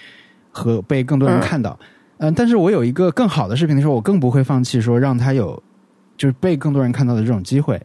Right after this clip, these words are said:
Speaker 1: 所以它会慢慢的就变成一种默认的选择。嗯，这个就会最后跟你本身那条东西的那个品质是没有关系的，它会变成一种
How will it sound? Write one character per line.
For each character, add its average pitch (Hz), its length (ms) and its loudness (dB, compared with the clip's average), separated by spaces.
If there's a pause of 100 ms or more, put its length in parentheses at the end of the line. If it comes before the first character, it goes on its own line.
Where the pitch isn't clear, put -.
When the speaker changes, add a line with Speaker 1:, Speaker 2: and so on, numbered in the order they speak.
Speaker 1:
所 175 160 -2
以 170 80 2
它 165 180 0
会 196 260 0 (180)
慢 196 140 0
慢 190 160 0
的 190 120 2
就 170 100 0
变 160 240 0
成 131 160 2
一 131 80 4
种 110 260 -2
默 170 240 2
认 165 200 0
的 104 100 -4
选 - 240 -8
择。 - 300 -18 (1120)
嗯， 113 320 -2
这 196 120 0
个 175 200 2
就 156 220 0
会 156 260 0
最 156 140 0
后 156 100 2
跟 165 260 -2
你 107 140 0
本 90 220 -4
身 143 240 0
那 160 140 2
条 110 280 -4
东 139 220 0
西 139 160 -4
的 107 160 -2
那 110 160 -2
个 85 300 -8
品 95 200 -8
质 113 160 -6
是 120 100 -4
没 123 100 0
有 139 80 0
关 131 200 0
系 160 80 0
的， 104 140 -4
它 143 120 -4
会 151 120 0
变 135 160 -2
成 120 120 -2
一 117 40 -2
种 113 260 -6